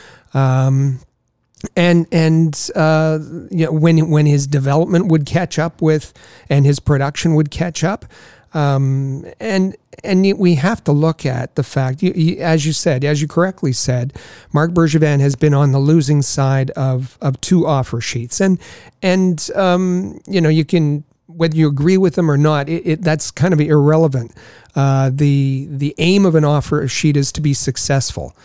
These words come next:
Um, Marc Bergevin was not successful when he tendered his. Carolina was successful when they tendered theirs. Marc Bergevin on the losing side both times. Also,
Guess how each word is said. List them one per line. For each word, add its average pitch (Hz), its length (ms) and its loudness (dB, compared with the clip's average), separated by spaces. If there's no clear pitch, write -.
Um, 123 680 -2
Marc 147 280 2
Bergevin 147 440 2
was 135 160 0
not 147 260 0
successful 160 580 0
when 147 180 2
he 139 120 2
tendered 143 400 0
his. 190 400 0
Carolina 160 560 2
was 143 260 0
successful 143 720 -2
when 139 220 2
they 139 160 0
tendered 139 420 0
theirs. 131 360 -2
Marc 139 260 0
Bergevin 135 540 0
on 131 120 0
the 131 100 -2
losing 139 340 -2
side 127 400 -4
both 151 220 -2
times. 120 480 -8
Also, 147 600 -2